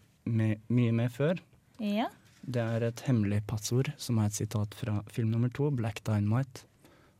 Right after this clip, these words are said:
Speaker 1: Og de som kommer med det passordet i døra, eh, vil bli tilbudt tjuefem pres-, tjuefem prosent på Filmklubb megamedlemskap.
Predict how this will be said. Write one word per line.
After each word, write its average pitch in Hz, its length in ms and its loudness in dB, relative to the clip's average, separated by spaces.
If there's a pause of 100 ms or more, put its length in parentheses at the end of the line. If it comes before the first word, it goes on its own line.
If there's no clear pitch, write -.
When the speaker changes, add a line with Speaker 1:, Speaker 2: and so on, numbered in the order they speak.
Speaker 1:
Og 127 80 -4
de 120 100 4
som 110 400 2 (240)
kommer 117 220 4
med 147 120 6
det 110 140 2
passordet 107 420 0
i 113 100 0
døra, 104 380 0 (420)
eh, 107 400 -2 (280)
vil 113 140 0
bli 110 100 0
tilbudt 107 480 0 (100)
tjuefem 110 440 2
pres-, - 320 -2 (520)
tjuefem 120 400 2
prosent 127 480 -2 (100)
på 110 280 0 (1300)
Filmklubb 117 480 2 (100)
megamedlemskap. 110 880 2